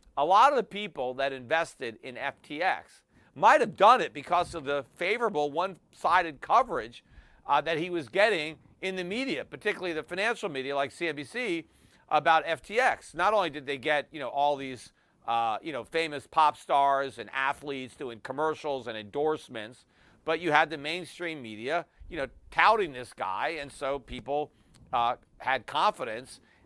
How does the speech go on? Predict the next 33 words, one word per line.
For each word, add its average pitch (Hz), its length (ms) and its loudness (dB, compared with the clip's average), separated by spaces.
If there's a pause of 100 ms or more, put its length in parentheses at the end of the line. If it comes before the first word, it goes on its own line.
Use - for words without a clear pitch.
and 131 160 -4
they 143 80 -2
put 156 300 -2
money 127 360 -6 (560)
into 131 720 -4 (540)
F 160 180 4
T 151 240 -4
X - 380 -8 (560)
and 156 120 0
they 165 100 -2
lost 226 360 6
it. 120 100 -8
But 170 200 -8
then, 262 400 4 (580)
on 202 120 -2
top 285 340 4
of 190 100 -2
all 190 200 6
that, 165 180 6
I 143 60 0
was 139 200 -4
watching 214 400 2
the 165 80 -10
coverage, 123 400 -2
and 123 80 -8
I 170 80 2
was 165 160 -2
in 220 140 0
New 175 100 -4
Orleans, 151 480 0
right? 104 160 -8
This 131 160 -14
is 107 180 -12